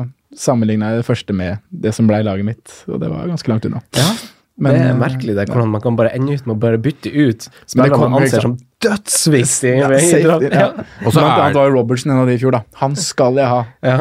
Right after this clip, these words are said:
Speaker 1: Seriestart kommer, ha faen deg.
Speaker 2: Ja.
Speaker 1: <laughs> Så man kan liksom lære litt av det også, da.
Speaker 3: Man blir jo også, man blir jo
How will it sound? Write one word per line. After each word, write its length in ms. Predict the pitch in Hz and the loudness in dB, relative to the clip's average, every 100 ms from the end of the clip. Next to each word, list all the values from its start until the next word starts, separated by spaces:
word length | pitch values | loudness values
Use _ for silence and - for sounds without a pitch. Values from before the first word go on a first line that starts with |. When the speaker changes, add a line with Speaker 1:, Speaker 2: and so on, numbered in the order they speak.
| - - - 180 | -2 -6 -4 -4
Speaker 1:
Seriestart 500 | 151 135 123 117 123 | -4 -2 -2 -2 -4
kommer, 300 | - 117 127 131 | -2 -2 -2 -4
ha 80 | 131 | -4
faen 160 | - 110 | -4 -8
deg. 260 | 131 - - 175 | -8 -14 -8 -2
Speaker 2:
Ja. 140 | 160 - - - 185 | 0 0 0 2 2
Speaker 1:
<laughs> 380 | - - 196 | 0 -2 -2
Så 100 | - | 0
man 140 | 131 127 | 0 2
kan 140 | 165 | 2
liksom 180 | 170 147 143 | 2 2 2
lære 260 | 139 113 | 2 2
litt 220 | 104 107 113 | 0 -2 -2
av 80 | |
det 80 | 113 | 0
også, 160 | 120 143 | 0 -4
da. 220 | - 120 | -2 2
Speaker 3:
Man 160 | 123 120 | 2 2
blir 200 | 98 92 | 2 2
jo 100 | 131 113 | 2 0
også, 180 | - 107 107 - 82 - | 0 -2 -2 -8 -14 -10
man 460 | 104 87 110 113 | -10 -4 0 0
blir 240 | 104 92 92 | 0 0 2
jo 100 | 107 | 2